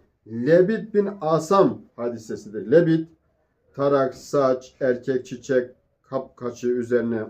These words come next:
on bir düğüm almış ve iğnelerle dikilmiş iplerle Resulullah'a büyü yapmış. Bunun üzerine Muvazeteyn sureleri indirildi. Resulullah her ayeti okuduğunda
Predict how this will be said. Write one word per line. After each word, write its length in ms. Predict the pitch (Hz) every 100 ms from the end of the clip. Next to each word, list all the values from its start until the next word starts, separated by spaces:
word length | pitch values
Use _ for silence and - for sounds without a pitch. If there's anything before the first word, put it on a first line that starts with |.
| -
on 300 | 139 135 120
bir 200 | 117 107
düğüm 380 | 127 123 107 101 -
almış 560 | 117 107 120 170 - - _ _ 131
ve 160 | 143
iğnelerle 440 | 120 120 131 113 107
dikilmiş 520 | 117 117 135 - -
iplerle 500 | - 123 127 107 107
Resulullah'a 680 | 113 113 110 117 175 185 - _ _
büyü 160 | 214 185
yapmış. 440 | 123 104 101 -
Bunun 160 | 185 170
üzerine 360 | 139 123 165 233 -
Muvazeteyn 600 | 131 127 127 123 160 123
sureleri 500 | - 120 113 107 104
indirildi. 600 | 160 160 160 165 185 185 _ _ 139
Resulullah 400 | 165 165 165 147
her 80 | 156
ayeti 260 | 139 151
okuduğunda 640 | 139 135 131 131 160 165